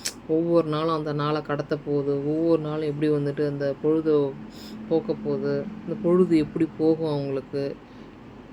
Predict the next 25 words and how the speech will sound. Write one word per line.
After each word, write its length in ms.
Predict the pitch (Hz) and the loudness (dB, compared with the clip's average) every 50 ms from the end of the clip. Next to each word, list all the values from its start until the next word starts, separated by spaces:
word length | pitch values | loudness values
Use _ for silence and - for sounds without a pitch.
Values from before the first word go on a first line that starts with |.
| - - - - - - - | -16 -14 -12 -12 -10 -6 -2
எனக்கு 420 | 175 185 202 196 196 190 196 202 | 0 2 2 4 4 4 4 4
அந்த 300 | 170 151 160 165 175 165 - | 2 0 0 -2 -2 -4 -2
ஃபேமிலி 460 | - 175 180 185 190 190 185 185 180 180 | -2 0 2 4 4 6 6 4 4 2
பத்தின 340 | - - - 160 160 160 160 151 - | -2 -6 -4 -2 -2 0 -2 -2 -4
சிந்தனையே 400 | 160 156 160 160 160 160 160 156 | -4 0 0 2 2 2 0 0
தான் 160 | 165 175 175 165 | -2 -2 -2 -2
எனக்கு 220 | 156 147 147 143 | -4 -4 -4 -2
வந்துட்டு 220 | 143 151 147 151 143 139 143 | -2 0 0 -2 0 0 0
ஓடிட்டுருக்கு. 520 | 147 147 143 135 - - 139 131 - - - - - - - - - - - - - - - - - - - - | 0 0 -2 -4 -6 -8 -8 -8 -8 -10 -14 -16 -18 -20 -20 -20 -16 -12 -12 -12 -12 -14 -16 -18 -18 -16 -14 -12
ரொம்ப 460 | 135 135 131 135 147 147 180 196 202 - - | -12 -10 -10 -12 -6 -4 -4 -4 -4 -4 -6
கஷ்டங்க 480 | 139 135 - - - - 165 160 160 | -8 -8 -10 -10 -8 -6 -6 -6 -4
ஆனா 220 | 151 143 139 139 139 | -6 -6 -6 -6 -8
வந்துட்டு. 360 | 139 139 139 - - - - - - - - - - - - - - - - - - - - - - - - - - - - - | -8 -10 -10 -12 -14 -16 -18 -18 -18 -18 -18 -18 -18 -18 -18 -18 -18 -18 -18 -18 -18 -18 -18 -18 -18 -18 -18 -18 -18 -10 -6 -6
ஓகேங்க, 400 | 180 - - 185 175 175 170 165 - - - - - - - - 180 | -6 -4 -4 -4 -4 -4 -6 -8 -10 -14 -20 -20 -20 -18 -16 -12 -12
ஓகே. 320 | 147 147 - - 151 147 - - - - - - - - | -10 -8 -4 -4 -4 -4 -4 -8 -18 -20 -20 -18 -14 -12
இது 100 | - 139 | -10 -6
மாதிரி 220 | 135 139 143 151 | -4 -2 -2 0
வந்துட்டு 300 | 151 151 147 156 151 156 | -2 -2 -2 -2 -2 -2
யாரும் 360 | 156 151 147 147 151 156 160 - - | 0 0 0 0 0 -2 -4 -4 -4
பண்ணிக்காதீங்கப்பா, 840 | 143 147 156 156 - 160 160 156 151 151 147 147 147 - 147 147 147 147 143 143 | -2 -2 -2 -2 -2 -4 -4 -2 -2 -2 -2 -4 -4 -4 -4 -2 -2 -2 -2 -2
லேடீஸ் 320 | 143 147 147 147 147 - - 147 | -2 0 0 -2 -2 -4 -6 -4
மெயினா. 280 | 143 139 139 143 139 139 139 - - - - - - - - - - - - - - - 147 | -4 -4 -4 -4 -6 -6 -8 -10 -12 -16 -18 -18 -18 -18 -18 -18 -18 -18 -18 -16 -12 -6 -2
தைரியத்தோட 600 | 143 143 147 151 156 156 151 - 156 156 160 160 | 0 0 2 2 0 0 0 0 0 0 0 0
இருங்க, 400 | 156 156 147 147 147 143 147 143 | -2 -2 -2 -2 -2 -2 -2 0
தைரியமா 480 | 147 147 151 151 156 156 160 160 156 | 2 2 2 2 2 0 0 -2 -2